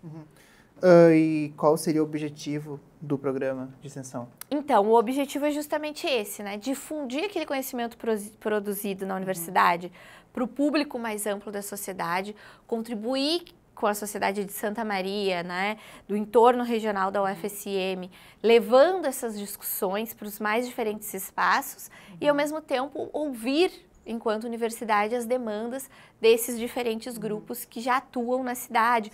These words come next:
Speaker 1: Sim.
Speaker 2: unir esses grupos, né? A
Speaker 1: Uhum.
Speaker 2: universidade tem essa capacidade
Speaker 1: Uhum.
Speaker 2: de unir diferentes grupos em torno desse, desse tema.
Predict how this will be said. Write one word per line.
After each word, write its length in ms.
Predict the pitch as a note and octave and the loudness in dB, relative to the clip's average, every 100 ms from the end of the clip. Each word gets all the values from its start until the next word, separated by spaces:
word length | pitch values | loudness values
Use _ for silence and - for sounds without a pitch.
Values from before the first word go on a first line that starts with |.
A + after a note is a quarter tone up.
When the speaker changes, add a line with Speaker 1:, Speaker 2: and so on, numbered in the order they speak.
| - | -16
Speaker 1:
Sim. 100 | E3+ | -12
Speaker 2:
unir 400 | B3 A3+ A3 B3 | -6 -4 -2 0
esses 280 | B3 B3 A#3 | -2 -2 -6
grupos, 600 | G3+ A3+ B3+ A#3+ A#3 G3+ | -4 -2 -2 -4 -4 -4
né? 120 | D#3+ | -2
A 40 | G3 | -4
Speaker 1:
Uhum. 40 | |
Speaker 2:
universidade 560 | A3 G#3 G3+ G#3 G#3 G3+ | -4 -4 -2 0 0 0
tem 140 | A3+ | -6
essa 180 | A3 A3+ | -4 -4
capacidade 800 | A3 A3+ A3 - G#3 G3 G3+ G#3 | -4 -4 -4 0 4 6 4 -2
Speaker 1:
Uhum. 320 | - - F#3 D#3+ | -14 -20 -16 -4
Speaker 2:
de 120 | G#3+ | -2
unir 220 | A#3 A#3 | 0 -2
diferentes 540 | G#3 C4 A3+ A#3 - - | -2 0 0 -2 -6 -4
grupos 640 | B3+ B3 A#3+ - A#3+ - - _ _ _ _ - - | -2 -2 -2 -4 -2 -2 -4 _ _ _ _ -20 -8
em 140 | B3+ | -6
torno 560 | B3+ A#3+ G3 G#3+ A3 A3 | -2 2 4 4 2 -2
desse, 300 | G3+ G#3 - | 0 0 -4
desse 460 | - - G3 G3 A3+ | -10 0 0 0 -6
tema. 380 | A3 F3 G3+ | -6 -6 -8